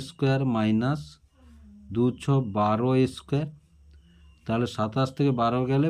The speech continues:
পনেরো স্কয়ার বাই টু বর্গ একক,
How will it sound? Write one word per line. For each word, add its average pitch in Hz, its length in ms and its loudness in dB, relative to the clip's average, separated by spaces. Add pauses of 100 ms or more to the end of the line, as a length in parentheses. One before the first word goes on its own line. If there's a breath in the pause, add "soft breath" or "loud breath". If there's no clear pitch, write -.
(160)
পনেরো 113 400 0 (260)
স্কয়ার 139 340 -2
বাই 156 120 2 (200)
টু 127 120 2 (1080)
বর্গ 110 380 2 (200)
একক, 90 320 -8